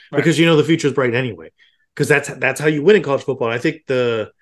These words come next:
Speaker 2: blue chip percentage, which I've gone on over and over in all these episodes the last couple of years, I talked about that time and time again.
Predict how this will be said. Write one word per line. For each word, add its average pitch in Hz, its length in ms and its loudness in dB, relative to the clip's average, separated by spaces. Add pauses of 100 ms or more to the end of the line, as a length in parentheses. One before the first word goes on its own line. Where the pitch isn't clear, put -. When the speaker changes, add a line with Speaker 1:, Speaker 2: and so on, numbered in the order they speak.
(300)
Speaker 2:
blue 139 160 -6
chip 156 220 -4
percentage, 147 460 -4
which 120 140 -8
I've 131 160 -10
gone 123 400 -4
on 120 240 -4
over 139 400 0
and 131 80 -4
over 139 240 -2
in 120 60 -4
all 139 180 0
these 147 180 -6
episodes 135 420 -8
the 123 60 -6
last 113 220 -6
couple 113 200 -8
of 135 60 -6
years, 156 360 0 (380)
I 104 80 -10
talked 151 220 -2
about 127 200 -2
that 113 280 -2 (420)
time 143 200 0
and 135 80 -4
time 139 160 -2
again. 143 440 -2